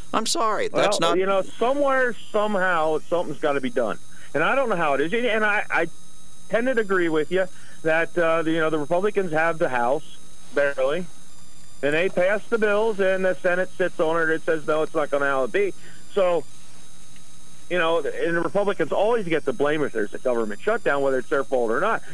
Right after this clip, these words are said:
Speaker 2: because the House passed the bill. All spending bills begin in the House. The House passed their spending bills. They go to the Senate. The Senate has been sitting on them, or they refuse to negotiate with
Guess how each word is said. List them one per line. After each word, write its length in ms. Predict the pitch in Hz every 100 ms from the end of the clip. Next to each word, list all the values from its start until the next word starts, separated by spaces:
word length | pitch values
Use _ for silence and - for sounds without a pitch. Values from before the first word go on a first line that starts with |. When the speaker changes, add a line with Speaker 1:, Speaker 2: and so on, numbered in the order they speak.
| -
Speaker 2:
because 300 | - 170 156 - - -
the 120 | 123
House 440 | 220 110 156 180 - -
passed 420 | 151 160 - -
the 100 | 160
bill. 240 | 151 143
All 480 | 120 160 254 285 254 - - -
spending 600 | - 208 202 196 202 185 - - -
bills 420 | 156 151 151 143 - - -
begin 560 | 143 139 139 139 143 143
in 280 | 123 120 117
the 60 | 110
House. 400 | 107 110 - - - -
The 100 | -
House 260 | 117 110 113 - -
passed 320 | 170 202 240 -
their 140 | 165
spending 480 | - 143 131 123 113
bills. 260 | 104 - - - - -
They 160 | 156
go 180 | 143 139
to 80 | 135
the 140 | 131
Senate. 400 | - 185 202 - - - -
The 80 |
Senate 320 | 175 240 233 208
has 160 | 202
been 180 | 202 196
sitting 360 | - 196 185 143
on 160 | 135
them, 120 | 151 147 - -
or 160 | - 165
they 120 | 165
refuse 540 | 165 156 156 143 135
to 200 | 151 139 - - -
negotiate 800 | 170 202 247 220 - 160 151 -
with 180 | 131